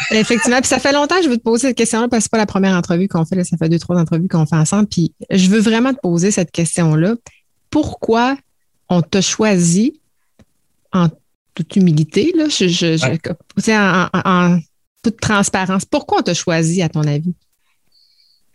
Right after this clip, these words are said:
Speaker 2: Euh, ben, écoute, personnellement, moi, j'étais, euh, j-, en fait, j'ai été promu brigadier général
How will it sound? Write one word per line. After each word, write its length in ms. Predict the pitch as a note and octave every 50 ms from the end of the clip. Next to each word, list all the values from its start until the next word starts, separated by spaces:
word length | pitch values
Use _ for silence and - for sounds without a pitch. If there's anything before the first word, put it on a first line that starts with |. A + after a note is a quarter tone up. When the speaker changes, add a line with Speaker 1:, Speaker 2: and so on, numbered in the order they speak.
| _ -
Speaker 2:
Euh, 280 | - A#2 A#2+ A#2+ B2 B2+ - _
ben, 220 | - C3+ C3+ C3+ C#3
écoute, 280 | C3+ - F#3+ G3 G3 G3 - _ _
personnellement, 760 | - G3 G3+ - - A3+ G#3 G3+ F#3+ F3+ F3 E3 G3 A3+ A#3+ G3+
moi, 200 | F3+ G3+ A3+ A#3+
j'étais, 640 | - F3 E3 D#3 D3 D3 - E3 F3+ G3 G3+ G3 F3+
euh, 640 | D#3 C#3+ C#3 C3+ C3 B2+ B2 A#2+ A#2+ A#2 A2+ A2 A2 - _ _ _ _ _ _ _ _ _ _ -
j-, 120 | C#3 C3+ C3+ -
en 160 | C#3 C3 -
fait, 140 | - G#3+ F3+
j'ai 140 | C#3+ D3
été 200 | C#3 C#3 D3 D#3
promu 520 | D3+ D#3 C#3+ D3+ D3+ D#3 E3 F#3 G3+ G#3 F#3+
brigadier 460 | D3+ D#3 D3 D#3 C#3 D3 - C3+ F#3+
général 420 | F#3 - D#3 D3 C#3+ D3 E3+ F#3